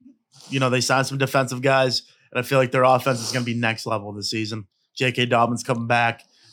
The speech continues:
Got all those guys we mention every week, O B J, Zay Flowers.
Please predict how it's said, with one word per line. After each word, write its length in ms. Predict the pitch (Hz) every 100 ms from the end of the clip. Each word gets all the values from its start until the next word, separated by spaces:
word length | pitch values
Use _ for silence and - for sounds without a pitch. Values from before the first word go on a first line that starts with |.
| _ _ _ _
Got 240 | - 120 120
all 120 | 123
those 160 | 123 117
guys 220 | 123 117
we 60 | 120
mention 260 | 120 113
every 200 | 117 113
week, 260 | 117 117 113
O 140 | 117
B 160 | 110 113
J, 340 | 113 113 113
Zay 220 | 110 117 117
Flowers. 880 | - 117 117 120 120 110 - -